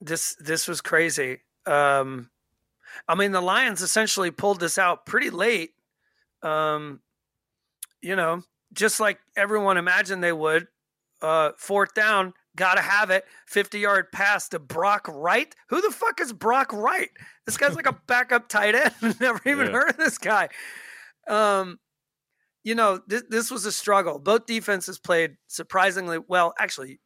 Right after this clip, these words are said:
Speaker 1: we expected the Jets defense to play well, but the Lions defense has quietly gotten pretty good in the last couple of weeks too, making
Speaker 2: Yeah.
Speaker 1: some plays.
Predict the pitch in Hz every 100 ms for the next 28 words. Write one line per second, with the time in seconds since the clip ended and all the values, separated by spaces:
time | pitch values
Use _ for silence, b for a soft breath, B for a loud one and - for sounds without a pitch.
0 | 170 147 156 135 - 170 135 127 120 139
1 | - - 127 131 123 - - 135 127 127
2 | 123 135 - 185 175 277 466 226 277 226
3 | 220 190 180 - - 208 - 180 170 175
4 | 160 139 175 170 156 151 135 135 139 135
5 | 139 127 127 123 - 208 165 135 202 175
6 | 117 120 127 120 117